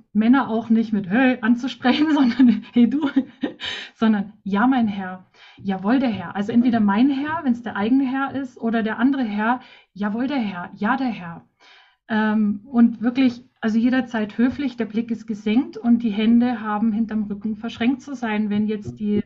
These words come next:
Sub irgendwo durch den Raum geht und eben, ja, niemanden anschauen.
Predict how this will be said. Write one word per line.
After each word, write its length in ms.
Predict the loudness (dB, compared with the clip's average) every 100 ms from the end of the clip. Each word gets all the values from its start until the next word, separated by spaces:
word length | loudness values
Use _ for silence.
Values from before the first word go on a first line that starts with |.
| _
Sub 400 | -14 -14 -12 -6
irgendwo 640 | -2 -2 -4 -4 -2 -2 -6 -20 _ _
durch 180 | -6 -2
den 200 | -2 -2
Raum 380 | -4 -2 -2
geht 280 | -4 -14 -14
und 160 | -8 -8
eben, 320 | -8 -12 -12
ja, 260 | -12 -14 _ -16 -14 -2
niemanden 640 | 0 2 0 -2 -4 -8 _ _
anschauen. 480 | -12 -12 -14 -14